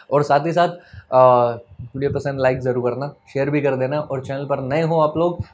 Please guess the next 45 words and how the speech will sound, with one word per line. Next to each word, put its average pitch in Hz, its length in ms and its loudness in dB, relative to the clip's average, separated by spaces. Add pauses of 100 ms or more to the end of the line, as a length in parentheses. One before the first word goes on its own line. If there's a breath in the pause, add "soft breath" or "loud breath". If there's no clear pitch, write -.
(100)
पहली 143 200 2
बार 147 140 2
आए 135 100 4
हो 127 60 -4
चैनल 127 240 -6
पर, 151 120 -10
तो 165 100 -6
चैनल 156 220 -8
को 160 80 -8
सब्सक्राइब 165 440 -6
भी 160 120 -4
ज़रूर 117 280 -2
करो। 131 240 -8 (200)
बाकी 135 220 0
अभी 151 140 0
चलते 147 260 -4
हैं 151 60 -6
अपने 156 120 -6
मैच 127 260 -6
के - 120 -12
ऊपर। - 200 -10
देखो, - 540 -8
मैच 156 200 0
की - 60 -16
कहानी 170 300 0
देखे 156 260 0
तो, 160 120 -4
आ, 131 340 4
नेल्लई 160 320 2
रॉयल 175 220 2
किंग्स 170 260 -6
वर्सेस 156 340 -2
आई 139 120 0
ड्रीम 156 280 -4
तिरुपुर 143 440 -4
तमिजान्स 160 460 0
के 170 100 -4
बीच 156 260 -4
में 147 140 -2
जो 147 80 0
है 143 100 0
मैच 131 300 -2
रहने 131 240 -2
वाला 135 200 4
है। 180 120 0